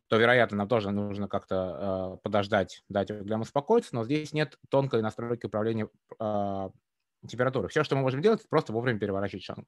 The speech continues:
шампур. Чем чаще мы будем переворачивать шампур, тем меньше мясо будет подгорать, и тем лучше оно будет как-то пропекаться внутрь. Это довольно сложно, но это очень легко понять, да, то есть это может сделать каждый, это может сделать даже ребенок,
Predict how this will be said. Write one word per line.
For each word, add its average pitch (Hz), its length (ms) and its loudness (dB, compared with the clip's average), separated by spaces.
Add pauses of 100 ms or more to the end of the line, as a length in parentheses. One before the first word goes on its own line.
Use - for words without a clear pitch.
шампур. 95 380 -8 (580)
Чем 120 140 0
чаще 120 260 4
мы 110 80 2
будем 107 120 0
переворачивать 139 320 4
шампур, 202 320 2
тем 117 180 0
меньше 170 280 0
мясо 120 280 0
будет 107 220 -4
подгорать, 113 580 0 (720)
и 143 120 0
тем 170 200 4
лучше 156 240 4
оно 113 120 0
будет 135 180 2
как-то 123 260 2
пропекаться 113 520 0
внутрь. 92 320 -10 (1200)
Это 196 140 6
довольно 165 280 8
сложно, 214 460 4 (160)
но 160 100 6
это 185 120 6
очень 139 200 4
легко 113 260 2
понять, 110 540 2
да, 151 200 4
то 113 60 -2
есть - 200 -6
это 117 1000 2 (160)
может 135 280 2
сделать 110 400 0
каждый, 190 320 4
это 139 100 -2
может 107 220 -4
сделать 95 340 -6
даже 92 220 -4
ребенок, 170 460 0